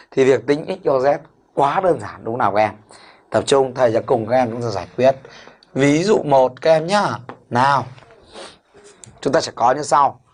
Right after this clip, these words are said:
Tia, vì tia O I nằm giữa O X và tia O Z. Chúng ta có này, vì tia O I sẽ nằm giữa, nằm giữa cái gì em nhỉ?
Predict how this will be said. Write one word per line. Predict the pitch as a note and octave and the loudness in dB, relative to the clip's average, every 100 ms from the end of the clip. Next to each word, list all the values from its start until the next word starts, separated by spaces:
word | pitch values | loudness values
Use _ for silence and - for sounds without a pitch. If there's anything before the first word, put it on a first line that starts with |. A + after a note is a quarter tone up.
| _ _ _ | _ _ _
Tia, | - B3+ B3+ B3 A#3+ G#3 C#3 | 0 4 6 6 4 -2 -2
vì | G3+ G3 F#3 E3 | -4 -4 -8 -10
tia | F#3 A3 | -6 0
O | A3 F#3 | 2 2
I | G3 G3+ G#3 F#3+ A2+ | 2 2 0 -2 -6
nằm | G2+ A#2 A#2 | -4 -4 -4
giữa | A2 A2+ B2+ - | -4 0 0 2
O | - D#3 D#3 - | 2 2 0 0
X | B3 B3 _ _ | -2 -4 _ _
và | F#2+ G2 F#2+ - | -10 -8 -8 -8
tia | A#2+ | -6
O | A2+ A#2 | -2 0
Z. | C#3 F3+ - _ _ _ _ _ - _ _ | 2 0 -2 _ _ _ _ _ -20 _ _
Chúng | - | -4
ta | C3+ | -2
có | B2 B2 | 2 2
này, | D#3 A#2+ | 2 -4
vì | G#2+ D3 D3+ B2+ A#2+ - _ _ - _ _ _ _ - - _ - - - | 0 2 2 2 -4 -18 _ _ -20 _ _ _ _ -20 -20 _ -20 -18 0
tia | F#3+ G3 G3 G3 F#3+ - | 4 6 6 6 4 4
O | E3+ E3+ | 4 4
I | F3 F3 F3+ C3+ - _ _ _ _ _ - _ _ | 2 0 0 -2 -4 _ _ _ _ _ -20 _ _
sẽ | - B2+ | -4 0
nằm | B2+ C3 | 2 0
giữa, | A#2+ B2 - F#3 A3+ B3 - _ _ - - - - _ - - | -2 -6 0 4 4 2 -4 _ _ -20 -20 -20 -20 _ -20 -4
nằm | C#3 B2+ | 0 0
giữa | C3 C#3+ D#3+ | 0 -2 0
cái | F#3+ | 0
gì | D#3+ C3+ | 4 4
em | C#3 | 4
nhỉ? | C#3+ | 2